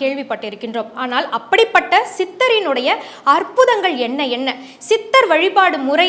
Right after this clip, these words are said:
என்பது என்ன, எளிமையாக சித்தரை வழிபட முடியுமா, யாரெல்லாம் சித்தரை வழிபட வேண்டும், குறிப்பாக இவர்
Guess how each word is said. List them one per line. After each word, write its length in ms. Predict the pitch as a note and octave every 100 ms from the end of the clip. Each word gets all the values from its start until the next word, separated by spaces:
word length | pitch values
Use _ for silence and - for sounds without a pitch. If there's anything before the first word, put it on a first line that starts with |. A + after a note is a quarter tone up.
| E4
என்பது 240 | B3+ A#3+ D4 A#3
என்ன, 120 | B3+ C4 C4 A#3+ C4
எளிமையாக 600 | E4 A#4+ B4+ G#4 C#4+ E4+ F#4+
சித்தரை 320 | D4+ D4+ D4 D#4
வழிபட 340 | A#3 C4+ C#4 B3
முடியுமா, 380 | A3+ G#3 G#3+ A#3+ A#3 A3 A3+
யாரெல்லாம் 640 | A#3 C4 C4+ C#4 D4+ G#4 G#4
சித்தரை 320 | D4 D#4 D#4 A#3+
வழிபட 340 | A#3 C#4 C#4+ B3
வேண்டும், 260 | A#3 A#3+ A3+ - - -
குறிப்பாக 480 | A4 B4+ B4 E4 C#4 F#4 - - - C#4+
இவர் 220 | G4+